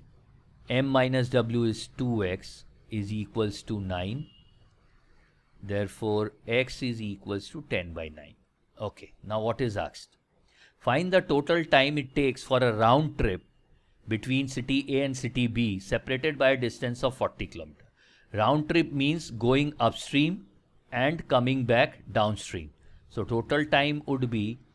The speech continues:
forty upon upstream speed. Upstream speed is M minus W,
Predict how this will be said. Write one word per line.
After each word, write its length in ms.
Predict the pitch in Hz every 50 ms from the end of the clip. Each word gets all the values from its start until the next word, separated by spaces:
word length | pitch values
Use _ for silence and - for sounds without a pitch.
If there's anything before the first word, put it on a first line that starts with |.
| _ _ _ _
forty 540 | _ - - 113 107 107 - - 156 156 151
upon 480 | 147 131 131 - 135 139 147 156 156 - -
upstream 520 | - 117 117 - - - - 151 151 151 139
speed. 420 | 135 - - - 147 151 160 151 - - _ - -
Upstream 420 | - 113 - - - 147 143 139 135
speed 380 | 131 - - 143 135 139 131
is 220 | 135 135 139 131 131 -
M 160 | 127 127 110
minus 420 | 127 127 123 120 120 117 107 -
W, 420 | - 120 107 98 98 104 113 123